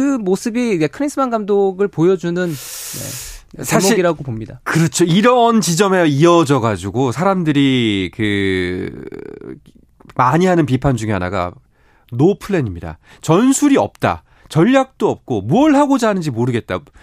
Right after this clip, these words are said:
Speaker 2: 그냥 그 소위 말하는 가장 요새 이제 스포츠 관련 대학, 그 국가대표팀 관련 기사에서 많이 나오는 약간 그냥 신조 같은 게 해조 축구입니다.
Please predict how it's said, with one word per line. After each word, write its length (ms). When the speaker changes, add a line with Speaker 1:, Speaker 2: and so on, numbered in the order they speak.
Speaker 2:
그냥 640
그 100
소위 260
말하는 420
가장 300
요새 380
이제 360
스포츠 300
관련 500
대학, 220
그 220
국가대표팀 760
관련 320
기사에서 280
많이 160
나오는 400
약간 360
그냥 420
신조 300
같은 260
게 100
해조 280
축구입니다. 520